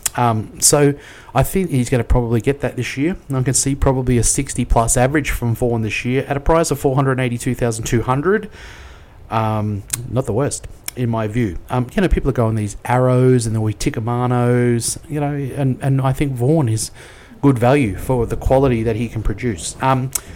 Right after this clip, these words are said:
R F M, uh, is a midi, four hundred eleven thousand seven hundred. Fox Sports have him starting on the bench. I think if he's fit to start, he'll start in the second row. And I think there's some value for him, uh, at four hundred eleven thousand seven hundred.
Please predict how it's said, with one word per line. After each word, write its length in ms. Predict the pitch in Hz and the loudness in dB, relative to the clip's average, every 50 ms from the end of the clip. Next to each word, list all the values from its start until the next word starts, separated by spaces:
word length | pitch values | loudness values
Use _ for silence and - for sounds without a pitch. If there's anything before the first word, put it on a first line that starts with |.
| - - - - - - - - | -16 -16 -16 -16 -18 -10 -2 4
R 220 | - 156 175 180 | 4 6 6 6
F 140 | 147 - - | 2 2 0
M, 240 | 151 151 160 165 156 - - - - - - - | 0 0 0 -4 -8 -12 -18 -16 -16 -12 -6 0
uh, 320 | 131 131 127 123 123 123 117 | 2 2 4 4 4 2 2
is 360 | - 131 131 123 110 - - - | 2 0 0 0 0 -2 -6 -6
a 220 | - - - 131 | -6 -4 -2 -2
midi, 420 | 123 120 135 143 185 190 214 247 233 - - - - | 0 2 0 2 2 4 4 4 4 2 -2 -12 -10
four 260 | - - 151 139 143 | -6 -4 -2 -2 0
hundred 240 | 135 151 147 147 147 | 0 2 2 2 2
eleven 360 | 143 143 139 139 139 131 131 | 2 2 2 2 0 0 -2
thousand 360 | 131 - 139 135 135 131 127 123 | 0 0 0 0 0 0 -2 -2
seven 300 | - - 139 131 123 120 | -2 0 -2 -2 -2 0
hundred. 440 | 110 123 123 127 131 156 190 190 - - - - - - | 0 0 0 0 0 0 0 -2 -4 -12 -18 -20 -20 -14
Fox 280 | - - 127 120 - - | -4 0 0 0 0 0
Sports 300 | - - 127 120 117 - | 0 2 2 2 4 2
have 140 | 123 113 107 | 2 2 2
him 100 | 110 107 | 0 0
starting 320 | 110 - - 113 110 104 113 | 0 2 2 2 0 0 -2
on 100 | 113 107 | -2 -2
the 60 | 107 | 0
bench. 380 | 110 107 98 85 - - - - - - - | 0 -2 -2 -2 -6 -6 -6 -6 -6 -6 -4
I 260 | 104 104 117 123 127 | 0 2 2 2 2
think 240 | 135 - 147 139 - | 2 0 0 0 -2
if 100 | 131 - | -4 0
he's 160 | - 139 135 | 0 0 0
fit 220 | - - 156 156 - | 0 -2 -2 0 0
to 100 | 190 170 | 0 0
start, 460 | - - 143 135 135 156 180 - - - - - - - - - | 0 2 2 4 4 4 2 0 -4 -18 -20 -20 -20 -12 -4 0
he'll 100 | 123 117 | 0 0
start 300 | - - 113 107 113 113 | 2 2 2 2 2 2
in 80 | 110 | 0
the 60 | 110 | 0
second 380 | 104 - - 143 131 - 131 110 | -2 0 0 0 0 0 0 2
row. 340 | 113 117 131 165 208 220 208 - - - - | 4 4 6 6 4 2 0 -6 -16 -14 -6
And 140 | - 131 131 | -4 -2 -2
I 40 | |
think 160 | 131 - 208 - | -2 -4 -2 -4
there's 120 | 185 175 | -4 -2
some 260 | - - 156 143 139 | -2 -2 0 0 0
value 500 | 120 - 117 120 127 143 156 160 151 139 | -2 -2 0 4 4 4 4 4 2 -2
for 140 | 139 - 123 | -2 -2 -4
him, 320 | 110 - 131 131 123 - - | -2 -2 -2 -2 -2 -4 -6
uh, 200 | - 131 123 117 110 | -6 -4 -4 -2 -2
at 100 | 120 - | -2 -2
four 240 | - - 147 139 120 | 2 2 2 2 4
hundred 240 | 139 131 131 127 117 | 2 2 2 2 2
eleven 360 | 120 117 127 127 123 123 117 | 2 2 2 2 0 0 -2
thousand 360 | - 131 123 120 110 110 110 | 0 0 0 0 0 -2 -2
seven 280 | - - 127 113 110 110 | 0 0 0 -2 0 -2
hundred. 380 | 127 131 156 190 220 214 - | -2 0 2 2 2 2 0